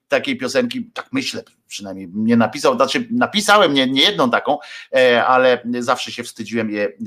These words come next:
e, śpiewać. E, e, pisałem, że solo fajne, solo to fajne, bo to nie ja grałem na tej solówce, tę solówkę to nie ja grałem,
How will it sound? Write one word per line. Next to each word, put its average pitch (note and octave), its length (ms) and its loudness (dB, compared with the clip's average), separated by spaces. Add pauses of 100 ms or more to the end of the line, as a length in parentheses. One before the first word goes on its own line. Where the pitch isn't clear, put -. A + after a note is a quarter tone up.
(120)
e, G2+ 40 -10
śpiewać. - 540 -4 (300)
E, - 40 2
e, C3+ 1500 4
pisałem, F3 500 2
że D3+ 140 2
solo F3+ 320 4
fajne, A#2 380 2
solo D#3 320 4
to C#3+ 140 -8
fajne, C3+ 300 0
bo C#3 100 -4
to C3+ 100 -6
nie D3+ 120 -2
ja E3+ 160 2
grałem A#2 300 2
na A2 120 -2
tej A2 160 -10
solówce, A2+ 440 -8
tę A#2+ 160 -12
solówkę C#3 380 -8
to B2+ 80 -10
nie B2 120 -4
ja A#2+ 120 0
grałem, A2+ 300 0